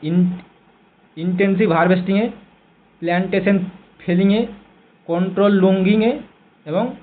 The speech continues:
মনোকালচার কাটিং। তো কন্ট্রোলেড লুগিং,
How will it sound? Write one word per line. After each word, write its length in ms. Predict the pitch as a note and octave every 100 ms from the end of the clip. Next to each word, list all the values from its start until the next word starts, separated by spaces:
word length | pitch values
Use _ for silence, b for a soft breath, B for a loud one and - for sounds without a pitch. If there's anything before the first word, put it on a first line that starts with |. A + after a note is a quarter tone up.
| - _ -
মনোকালচার 600 | E3 F3+ F#3 F3+ F3+ F#3
কাটিং। 320 | F3+ E3+ A#2 G#2 - - _
তো 60 | - -
কন্ট্রোলেড 640 | E3+ F#3+ F#3 F#3+ G3 A#3 - - _ -
লুগিং, 440 | E3 F3+ F#3 D3